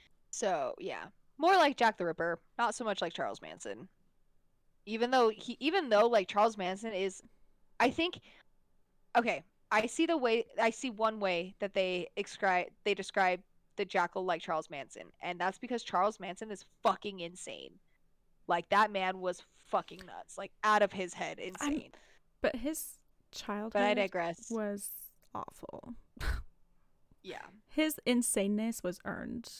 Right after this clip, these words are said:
Speaker 2: definitely. Not, not saying everyone with an awful childhood grows up to become that, but his was particularly just horrific.
Speaker 1: So back to the Jackal, though. <laughs> His ghost file is represented by the jaw,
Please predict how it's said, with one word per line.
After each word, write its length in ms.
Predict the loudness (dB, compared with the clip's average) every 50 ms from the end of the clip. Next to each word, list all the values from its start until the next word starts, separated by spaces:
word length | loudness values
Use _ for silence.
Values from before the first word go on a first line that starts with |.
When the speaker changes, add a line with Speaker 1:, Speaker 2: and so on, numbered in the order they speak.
| -20 -20 _ _ -14
Speaker 2:
definitely. 440 | -12 -12 -10 -8 -8 -8 -6 0 4
Not, 260 | 6 6 6 4 2
not 220 | 2 4 4 2 2
saying 200 | -2 -2 -2 -2
everyone 240 | -2 0 -2 -2 -2
with 140 | -2 -4 -4
an 60 | -4
awful 260 | -4 -4 -4 -6 -8
childhood 500 | -8 -8 -10 -12 -10 -8 -8 -8 -8 -10 _ _ -20 _ _ -6
grows 260 | -4 -4 -4 -4 -6
up 160 | -8 -8 _ -10
to 100 | -10 -8
become 240 | -8 -6 -4 -2 -2
that, 180 | -2 -4 -4 -4
but 160 | -4 -6 -6 _ _ -20 _ _ _ _ _ _
his 300 | -4 -4 -4 -4 -4 -6
was 240 | -6 -6 -6 -8
particularly 1160 | -10 -12 -8 -8 -8 -8 -8 -10 -10 -8 -6 -6 -6 -6 -4 -4 -4 -4 -4 -4 -4 -6 -8 _ _ _ _ _ _ _ _ _ _ _ _ _ _ _ _ _ _ _ _ -20
just 380 | -20 _ -20 -20 -20 -20 -20 _ -18 -10 -4
horrific. 560 | -4 -4 -4 -4 -4 -6 -6 -6 -4 -4 -4 -6 -6 _ -18 -20 -20 -20 _ _ _ -20 -20
Speaker 1:
So 120 | -14 -4 0
back 180 | 0 0 0 0
to 60 | -6
the 80 | -6 -4
Jackal, 420 | -2 -2 -4 -4 -6 -6 -8 -6 -6
though. 220 | -8 -8 -8 -8 -12 _ -8 -4
<laughs> 640 | -4 0 2 2 2 2 0 -6 _ _ _ _
His 180 | -6 -6 -4 2
ghost 240 | 4 2 2 4 2
file 180 | 2 2 2
is 120 | 2 2 0
represented 440 | 0 0 0 0 0 0 0 0
by 140 | 0 -2 -2
the 80 | -2 -4
jaw, 320 | -4 -2 -2 0 0 -2